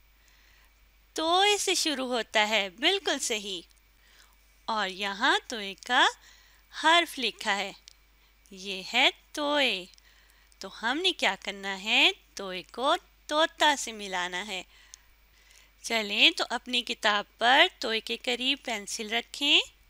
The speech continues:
और आहिस्ता आहिस्ता पेंसिल को नीचे की तरफ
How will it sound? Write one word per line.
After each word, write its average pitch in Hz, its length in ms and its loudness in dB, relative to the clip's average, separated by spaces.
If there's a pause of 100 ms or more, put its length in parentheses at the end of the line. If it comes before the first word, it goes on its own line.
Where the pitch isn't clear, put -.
(960)
और 226 220 -2
आहिस्ता 226 580 2
आहिस्ता 214 880 2 (580)
पेंसिल 220 440 -2
को 311 240 -2
नीचे 262 420 -4
की - 180 -2
तरफ 254 300 -2